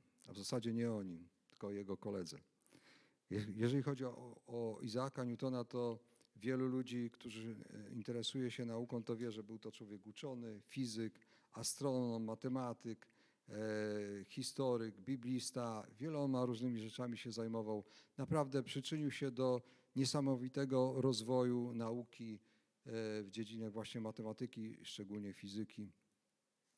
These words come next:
I wiecie, że w ogóle byśmy o nim nigdy nie słyszeli,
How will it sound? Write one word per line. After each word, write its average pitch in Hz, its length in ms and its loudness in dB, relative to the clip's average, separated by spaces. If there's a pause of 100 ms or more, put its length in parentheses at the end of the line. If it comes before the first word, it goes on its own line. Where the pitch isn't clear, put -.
(1300)
I 127 60 -4
wiecie, 151 240 2
że 131 420 0 (300)
w 139 180 -10
ogóle 139 200 -2
byśmy 139 260 -4
o 131 80 0
nim 127 200 2
nigdy 135 280 2
nie 127 120 4
słyszeli, 113 600 4